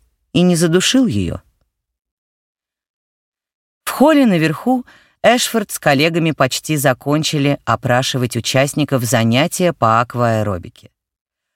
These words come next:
Он сидел в небольшом кабинете, приглашал людей по одному, чтобы взять их контакты и спросить, были ли они в парилке и не заметили ли чего-то необычного.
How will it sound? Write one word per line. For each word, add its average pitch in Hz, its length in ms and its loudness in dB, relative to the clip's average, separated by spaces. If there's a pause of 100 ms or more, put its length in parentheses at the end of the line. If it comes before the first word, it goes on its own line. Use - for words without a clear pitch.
(240)
Он 208 160 4
сидел 143 380 0
в 117 60 -2
небольшом 123 520 0
кабинете, 120 720 0 (300)
приглашал 135 560 2
людей 120 400 0
по 110 140 2
одному, 110 540 0 (180)
чтобы 139 360 0
взять 135 480 0
их 139 280 -4
контакты 151 760 -2
и 135 40 -2
спросить, 110 680 -4 (380)
были 139 320 2
ли 226 120 2
они 240 360 2
в - 120 -10
парилке 135 580 -2
и 165 80 2
не 123 100 4
заметили 120 600 0
ли 165 200 0
чего-то 120 520 0
необычного. 113 760 -2